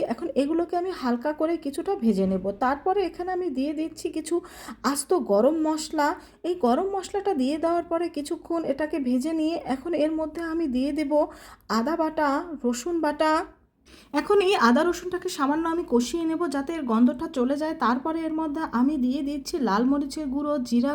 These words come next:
গুঁড়ো, হলুদ গুঁড়ো। এখন এই মশলাটাকে আমি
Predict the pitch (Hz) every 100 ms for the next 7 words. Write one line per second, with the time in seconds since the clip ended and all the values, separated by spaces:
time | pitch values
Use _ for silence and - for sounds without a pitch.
0 | 262 285 277 269 277 - - - - 220
1 | 254 285 247 240 285 277 262 311 - _
2 | _ _ _ - - - - - - -
3 | 359 494 494 277 240 302 370 381 403 285